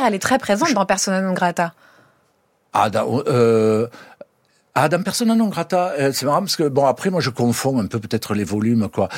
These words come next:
Speaker 2: Dans, dans, je, euh, disons que la prière, non, parce que, ah oui, dans Persona non grata, ce qui est très présent, c'est la prière au poème.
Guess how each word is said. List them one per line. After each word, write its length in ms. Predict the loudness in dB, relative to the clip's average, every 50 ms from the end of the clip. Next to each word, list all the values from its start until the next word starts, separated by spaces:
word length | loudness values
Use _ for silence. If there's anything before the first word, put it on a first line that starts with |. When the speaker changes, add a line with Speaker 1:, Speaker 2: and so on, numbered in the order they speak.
| -12 -12 -4
Speaker 2:
Dans, 340 | 0 2 2 2 2 0 -2
dans, 440 | -4 -4 -4 -2 -2 0 0 0 -2
je, 120 | -2 -2 -4
euh, 200 | -4 -2 -4 -4
disons 300 | -4 -2 0 0 0 2
que 100 | 2 2
la 160 | 2 2 0
prière, 480 | -2 -4 -2 0 2 4 4 4 2
non, 160 | 2 2 0 0
parce 160 | 0 -2 -2
que, 80 | -4 -4 -4 -2
ah 120 | -2 0
oui, 180 | 0 0 -2 -4 -6 -10 -8 -6
dans 100 | -2 -2
Persona 420 | -2 -2 -2 -2 -2 0 0 -2
non 160 | -2 -2 -4
grata, 320 | -4 -2 -4 -2 -2 -2 -2
ce 80 | -4
qui 120 | -4 -4 -4
est 100 | -4 -4 -6
très 360 | -12 -6 -4 -2 -2 -2 -2 -6 _
présent, 340 | -6 -4 -2 0 0 0 0
c'est 160 | -2 -4 -6 -6
la 100 | -6 -8
prière 340 | -8 -4 -2 0 0 0
au 60 | 0 -2
poème. 500 | -2 0 2 2 2 2 0 -2 -4